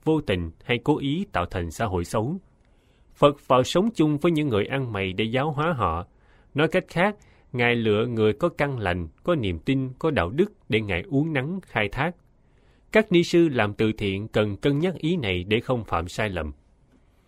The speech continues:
Phật không từ chối giai cấp nào. Người gánh phân là Sunita cũng được Phật độ làm sa môn và dạy ông thành thánh. Đây chính là yếu nghĩa của Phật hóa hữu duyên nhân. Trên bước đường hành đạo, tôi luôn nhớ câu này.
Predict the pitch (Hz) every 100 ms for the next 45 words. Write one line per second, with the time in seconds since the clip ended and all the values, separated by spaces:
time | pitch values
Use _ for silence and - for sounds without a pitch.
0 | _ _ _ _ - - 156 - 180 175
1 | - 117 - 151 185 147 - - 110 90
2 | 82 78 _ _ _ _ 127 143 147 156
3 | 214 - 156 151 139 - 104 - 147 143
4 | 139 139 127 123 117 147 123 90 - 98
5 | - 90 98 104 92 82 - 120 123 120
6 | 113 - - _ - 110 104 98 98 131
7 | 123 117 80 73 104 127 180 _ _ _
8 | _ _ - 131 135 170 143 101 151 175
9 | 117 95 - 156 101 92 - 160 147 98
10 | 104 131 127 117 117 113 - _ _ _
11 | _ _ _ _ _ 190 190 202 240 117
12 | 113 101 107 104 90 87 98 _ 139 139
13 | 139 135 127 131 170 139 110 95 80